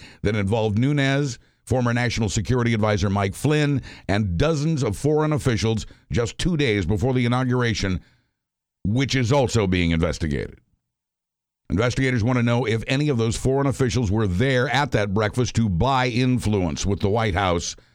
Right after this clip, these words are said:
possibly through illegal donations to Trump's massive inaugural fund. Congressman Nunes, who has spent so much time defending Trump, may now be faced with defending himself and his own actions.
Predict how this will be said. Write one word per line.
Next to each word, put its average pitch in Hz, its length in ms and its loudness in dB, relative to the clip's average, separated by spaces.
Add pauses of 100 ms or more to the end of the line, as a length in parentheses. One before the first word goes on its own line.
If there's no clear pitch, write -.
(220)
possibly 113 480 0
through 110 160 0
illegal 113 400 0
donations 107 600 -2
to 104 120 0
Trump's 101 460 -2
massive 101 480 -2
inaugural 92 480 0
fund. 73 480 -2 (880)
Congressman 110 480 0
Nunes, 123 360 2
who 113 120 2
has 104 160 0
spent 117 260 0
so 127 180 0
much 127 280 -2
time 110 320 0
defending 110 500 0
Trump, 107 340 0 (300)
may 107 220 0
now 117 180 0
be 123 140 0
faced 110 340 0
with 98 240 -2
defending 120 400 0
himself 104 580 0 (320)
and 85 140 0
his 87 180 0
own 104 160 0
actions. 64 540 -6